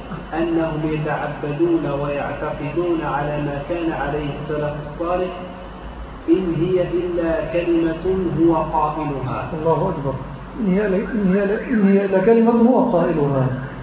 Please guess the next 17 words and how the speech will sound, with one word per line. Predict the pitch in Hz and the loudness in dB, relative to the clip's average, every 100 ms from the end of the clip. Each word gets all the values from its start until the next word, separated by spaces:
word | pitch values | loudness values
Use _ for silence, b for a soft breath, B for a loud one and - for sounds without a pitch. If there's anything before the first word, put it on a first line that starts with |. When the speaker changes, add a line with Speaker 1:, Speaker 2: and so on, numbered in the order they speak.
| - | -8
Speaker 2:
ليسوا | 262 185 | -8 -4
صادقين. | 180 165 151 151 127 - - - 180 | 0 2 2 0 -4 -4 -8 -8 -6
آه. | 151 - - - 127 160 | -6 -6 -10 -8 -2 2
Speaker 1:
"هم | 160 | 2
عرفوا | 139 - 190 175 165 | 4 4 4 2 0
الآن | 165 175 185 180 | 0 0 0 0
أن | 175 180 175 170 160 | -2 -4 -4 -2 0
دعوة | 180 160 160 151 | 0 2 0 -2
الحق | 156 143 185 185 - 190 190 - 135 | -4 -4 -4 -4 -4 -6 -6 -8 -4
هي | 156 165 | 0 0
الدعوة | 151 160 170 160 156 143 | 0 -2 -2 -2 -4 -4
السلفية، | 147 - 170 151 143 147 131 110 95 - - - - - | -8 -6 -4 -4 -4 -6 -4 -6 -6 -12 -12 -14 -10 -2
فركبوا | 143 180 180 170 160 175 185 - - | 0 0 0 -2 0 2 2 0 -4
هذه، | 156 170 170 156 160 160 - - | -4 -2 -2 -2 -2 -4 -6 -4
فركبوا | 147 131 - 165 139 131 123 117 - | 0 0 -2 -4 -6 -4 -6 -6 -6
هذه | 165 165 151 151 151 139 | -4 -2 -4 -4 -4 -4
الظاهرة | - 156 160 147 320 165 160 180 185 | -4 -2 -2 -2 -2 -2 0 2 2